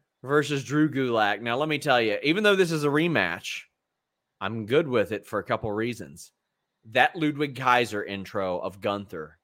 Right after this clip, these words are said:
is so good, and the presentation is so great.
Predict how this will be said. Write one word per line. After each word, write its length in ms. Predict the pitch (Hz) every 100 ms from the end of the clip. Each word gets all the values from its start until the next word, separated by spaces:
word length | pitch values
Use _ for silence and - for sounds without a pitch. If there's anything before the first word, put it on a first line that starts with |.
| -
is 200 | 107 -
so 720 | - - - 143 120 123 123
good, 540 | 98 98 82 73 - _ -
and 180 | 113 107
the 60 |
presentation 760 | - 131 117 117 117 107 - 92
is 160 | 90
so 320 | - - 101 101
great. 400 | 101 85 71